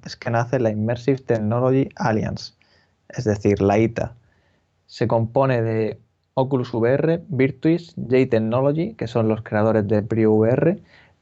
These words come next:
Tridef, ea y una incorporación que, bueno, que nos sorprende a todos, pero les damos la enhorabuena desde aquí. Se trata de Brelia,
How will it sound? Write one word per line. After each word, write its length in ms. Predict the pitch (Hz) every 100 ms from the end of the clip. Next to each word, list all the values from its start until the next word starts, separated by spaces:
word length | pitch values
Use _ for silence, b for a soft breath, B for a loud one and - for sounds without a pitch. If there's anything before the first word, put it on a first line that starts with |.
| _
Tridef, 720 | - 113 110 135 170 165 - _ _ -
ea 360 | 139 165 202 - _ _ _ -
y 120 | 127
una 160 | 123 123
incorporación 1040 | 117 117 117 113 104 - 113 120 123 120 120
que, 140 | - 98
bueno, 400 | 117 107 90 117 _ _ _ _ - - _
que 180 | 104 95
nos 200 | 101 98
sorprende 420 | 95 92 107 107
a 100 | 104
todos, 420 | 113 127 147 160 _
pero 480 | - 104 101 98 95
les 200 | 95 95
damos 260 | 98 113 110
la 100 | 101
enhorabuena 440 | 104 101 107 117
desde 180 | 104 95
aquí. 320 | 95 120 165 b b b
Se 160 | - 95
trata 320 | 110 120 107
de 140 | 101
Brelia, 400 | 104 123 139 190